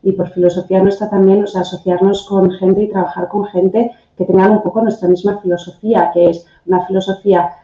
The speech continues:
ambiciosa, pero una filosofía muy realista y sobre todo hacer las cosas bien, hacerlas con cariño y de, y, y de, y de tener un, un producto bien hecho.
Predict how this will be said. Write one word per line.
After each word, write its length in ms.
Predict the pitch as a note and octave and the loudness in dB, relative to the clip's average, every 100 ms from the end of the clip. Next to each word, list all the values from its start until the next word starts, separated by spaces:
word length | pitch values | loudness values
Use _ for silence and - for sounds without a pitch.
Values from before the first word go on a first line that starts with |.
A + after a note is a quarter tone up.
| - | -4
ambiciosa, 720 | F#3 F3+ F3 G#3 A3 D4 D#4 | 0 0 0 0 0 0 0
pero 160 | G3 F3+ | 4 4
una 180 | F3 F3 | 2 0
filosofía 480 | F#3 F3 - F#3 F#3+ | -4 -4 -2 2 4
muy 160 | F#3+ | 4
realista 440 | F3+ F3 F#3 F#3 G#3+ | 4 2 2 2 -4
y 40 | |
sobre 240 | G#3+ F3 | -2 -2
todo 140 | F3 E3+ | 0 -2
hacer 180 | F#3 F3+ | -2 -4
las 160 | F3+ | -6
cosas 320 | - F#3+ F#3 | -6 -6 -2
bien, 340 | F#3 F3 F3 - _ _ | 2 2 2 -4 _ _
hacerlas 320 | D3+ E3+ F3+ F3+ | -12 -4 -4 -4
con 120 | F#3 | -2
cariño 420 | F#3 F#3 F#3+ G#3+ | 2 4 6 6
y 40 | G3+ | 4
de, 100 | F3 | 4
y, 300 | G3 - F3+ - | 0 -2 -4 -2
y 140 | E3+ | 2
de, 180 | E3+ E3+ | 2 2
y 80 | F#3 | 0
de 100 | E3 | 0
tener 280 | E3 E3 E3+ | 0 0 2
un, 260 | F#3 F3+ F3+ | 4 4 2
un 100 | F3 | -6
producto 360 | E3+ E3+ E3+ G#3 | -2 -2 -2 -6
bien 220 | F3 E3 | -6 -6
hecho. 300 | E3 - | -8 -16